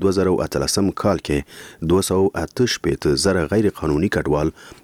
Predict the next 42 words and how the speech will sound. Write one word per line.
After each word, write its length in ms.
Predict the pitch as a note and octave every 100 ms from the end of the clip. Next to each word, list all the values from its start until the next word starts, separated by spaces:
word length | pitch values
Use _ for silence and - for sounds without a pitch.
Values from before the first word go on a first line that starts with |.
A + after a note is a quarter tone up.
| _
په 240 | - C2 -
ترکیه 280 | C2+ D2+ D2+
کې 220 | F#2 F#2
نیول 260 | D#2+ C#2
شوي 220 | D2 B2 C3
دي. 80 | - - _ - - _ - - - - - - - - - - - - F#2
د 80 | F#2+
هغه 160 | B2+ C3+ A2
امریکایي 360 | A2 A2 A#2+ C#3+
پوځي 260 | A#2+ A2 C3
مړی 340 | A2 F#2+ A2+ G#2+
امریکا 320 | F#2+ E2+ G2+ G2
ته 80 | G#2 G2
ولېږدول 500 | B2 E2 D#2+ D2 C#2+
شو 100 | - A2+
چې 260 | B2 A#2 A#2
روانه 340 | D#2+ F2+ G2+
اونۍ 400 | - F2 F#2 G#2+ F#2+
د 80 | D2+
دوشنبې 420 | C#2+ D2 E2 F#2+
په 80 | D2+
ورځ 220 | D#2 F#2 - - - - -
د 80 | D#2
افغانستان 560 | C#2 D2 D2+ - G2 G2+
په 160 | F#2+ F2+
قندوز 300 | F2 E2+ B2+ F#2+
ولایت 260 | C#2+ D2+ -
کې 180 | G2 G2
د 80 | -
سړک 280 | D2 F2 E2+
د 100 | C#2+
غاړې 320 | D#2+ F2+ F#2 E2
په 80 |
یو 80 | D#2 D2 E2+
ماین 200 | G#2 G#2 -
چاودنه 320 | D2+ D#2+ E2+
کې 180 | G2 F#2+
وژل 240 | D#2+ D2 D2+
شوی 200 | D2+ C#2+
و. 140 | C#2+ - - - - - - E2
د 100 | D2+
امریکا 260 | E2+ G2